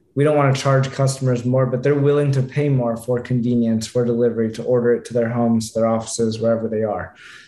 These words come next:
So I, I think if you, if you embrace it and think about it as, as a customer acquisition channel, um, you can,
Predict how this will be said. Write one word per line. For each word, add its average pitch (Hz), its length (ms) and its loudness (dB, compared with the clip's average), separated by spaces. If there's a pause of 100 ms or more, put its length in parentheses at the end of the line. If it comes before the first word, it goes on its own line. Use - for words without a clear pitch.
(120)
So 135 220 2
I, 131 240 2
I 139 40 4
think 160 380 0
if 147 220 -4
you, 139 400 2
if 135 140 -6
you 135 380 0
embrace 135 680 2
it 139 100 0
and 123 180 -2
think 131 200 2
about 123 260 2
it 113 120 0
as, 117 540 -4 (360)
as 127 100 2
a 131 60 0
customer 151 440 0
acquisition 127 640 0
channel, 120 680 0
um, 113 360 -2
you 127 160 0
can, 131 400 0